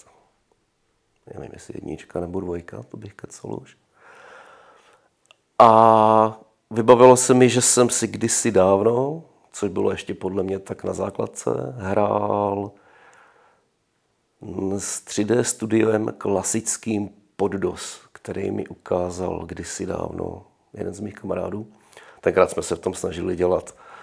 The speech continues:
věci jako rotační kulomet a brokovnici. A samozřejmě, že jo, tenkrát to bylo tak, že ne-, nebylo vlastně tři D view žádnej,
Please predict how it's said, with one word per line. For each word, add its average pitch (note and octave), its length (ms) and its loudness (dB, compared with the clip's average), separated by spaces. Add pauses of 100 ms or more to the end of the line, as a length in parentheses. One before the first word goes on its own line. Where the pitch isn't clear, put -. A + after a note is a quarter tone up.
(100)
věci - 260 -10
jako - 220 -4
rotační F#2+ 480 -2
kulomet F2 640 -4
a G#2+ 40 -4
brokovnici. A2 840 -6 (720)
A G2 300 4 (800)
samozřejmě, G2 380 6
že G2+ 100 6
jo, G#2 60 8
tenkrát G2 460 -2
to F#2+ 100 -4
bylo G2 340 2 (1080)
tak, F2+ 300 2
že F#2+ 240 0
ne-, G2+ 180 2
nebylo G2+ 360 4
vlastně F#2 360 4 (240)
tři - 220 -6
D G2 240 2
view F2+ 260 -4
žádnej, G2 680 -4